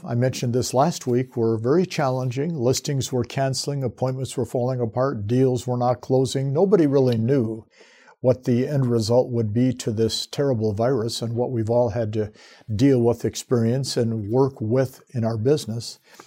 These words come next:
And then, of course, May came, and it started, the lights seemed to come on again, and real estate started to take off. In May, June, July, and August, and I mentioned this several times to you,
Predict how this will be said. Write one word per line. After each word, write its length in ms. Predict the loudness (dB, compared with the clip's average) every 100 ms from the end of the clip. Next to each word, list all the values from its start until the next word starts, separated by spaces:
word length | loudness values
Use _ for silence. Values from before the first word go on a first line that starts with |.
| _ _ _ _ 0
And 80 | 4
then, 80 | 4
of 100 | 4
course, 300 | 4 2 2
May 240 | 4 4
came, 380 | 4 0 0 0
and 100 | 0
it 160 | -2 -2
started, 380 | -4 -4 -2
the 80 | 0
lights 280 | 0 0 -2
seemed 260 | -4 -2 -2
to 60 |
come 240 | -2 0 2
on 200 | 2 0
again, 340 | 0 0 0
and 300 | -2 -4 -8 -20 -20 _
real 160 | 2 2
estate 300 | 2 2 0
started 420 | 2 0 0 0
to 80 | 0
take 160 | -2 0
off. 260 | 0 -2
In 140 | -2 2
May, 160 | 2
June, 300 | 0 -2 -2
July, 380 | 0 2 2 2
and 120 | 0
August, 460 | 0 0 0 -2 -4
and 80 | -4
I 80 |
mentioned 400 | -2 -4 -4 -2
this 320 | -2 -4 -8 -10
several 400 | 0 2 4 2
times 380 | 0 -4 -4 -2
to 100 | 2
you, 260 | 2 0